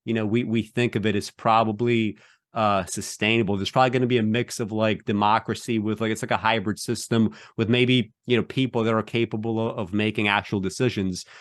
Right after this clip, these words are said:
Of course, like, th-, that also opens you up to, like, there's people like Christopher Langan that I did a view, video on. This ostensibly super high I Q guy with every single idea that he puts forward just tends to be total dog shit, you know?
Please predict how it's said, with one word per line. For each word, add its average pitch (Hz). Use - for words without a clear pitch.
Of -
course, 135
like, 120
th-, 131
that 123
also 120
opens 113
you 113
up 107
to, -
like, 107
there's 107
people 117
like 101
Christopher 110
Langan 104
that 98
I 95
did 98
a 101
view, 98
video 104
on. 98
This 113
ostensibly 110
super 117
high 107
I 101
Q 127
guy 101
with 117
every 135
single 127
idea 113
that 107
he 104
puts 101
forward 113
just -
tends -
to 107
be 101
total 110
dog 101
shit, 95
you 95
know? 98